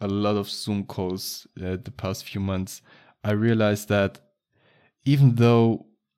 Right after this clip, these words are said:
yo, even though when I'm feeling, I'm really grinning and laughing on the inside, when I see myself in the camera, I, my face is, like, completely dead.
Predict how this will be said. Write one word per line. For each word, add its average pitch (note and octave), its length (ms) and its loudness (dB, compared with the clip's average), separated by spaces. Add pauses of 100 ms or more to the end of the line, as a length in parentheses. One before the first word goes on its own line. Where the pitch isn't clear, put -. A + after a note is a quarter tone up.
(100)
yo, B2+ 220 4
even C#3+ 220 4
though C3 120 6
when B2 200 4
I'm G#2+ 120 2
feeling, A#2 440 0
I'm G#2 220 -2
really A#2 380 2
grinning A2+ 640 4
and G2+ 160 -2
laughing G#2 400 0
on F#2+ 100 -2
the F#2+ 120 -6
inside, A2 540 0 (580)
when A#2 140 2
I G#2+ 60 2
see C#3 160 0
myself A#2+ 320 2
in G2+ 60 -2
the F#2 100 -4
camera, A2+ 580 2
I, G2+ 280 -4 (100)
my G#2 100 -4
face A#2+ 320 0
is, G#2+ 60 -8
like, F#2+ 160 -6
completely G2+ 640 -4 (320)
dead. F#2 260 -2